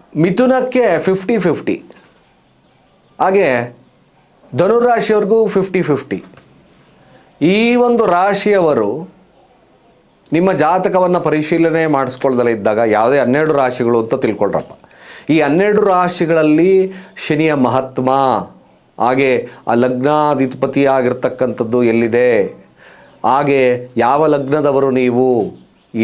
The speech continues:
ವಿಚಾರಗಳನ್ನ ನೋಡ್ಕೊಳ್ತಕ್ಕಂಥದ್ದು ಅತ್ಯಗತ್ಯ. ಸುಮ್ ಸುಮ್ನೆ ಎಳ್ಳುಬತ್ತಿ ಹಚ್ತಾ ಇದ್ದೀನಿ ಆಂಜನೇಯ ದೇವಸ್ಥಾನಕ್ಕೆ ಹೋಗಿ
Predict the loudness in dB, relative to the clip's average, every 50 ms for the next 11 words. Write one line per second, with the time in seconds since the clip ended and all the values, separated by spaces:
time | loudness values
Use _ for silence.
0 | 0 0 0 0 0 0 0 2 2 2 2 0 0 0 0 0 0 0 0 0
1 | 0 -2 -2 -2 -2 -4 -6 -4 -4 -2 0 0 2 0 0 -2 -2 -4 -2 -2
2 | -2 -2 -4 -4 -2 0 0 2 0 0 -2 -4 -10 -20 -20 -20 -20 -20 -20 -12
3 | -6 -4 -2 -2 -2 0 -2 0 0 0 0 2 2 0 0 0 0 -2 -2 -2
4 | -2 -2 -2 -2 -4 -4 -2 0 0 0 0 0 0 0 0 0 0 0 0 0
5 | 0 0 -2 -2 -2 -2 -2 -2 0 -2 -2 0 0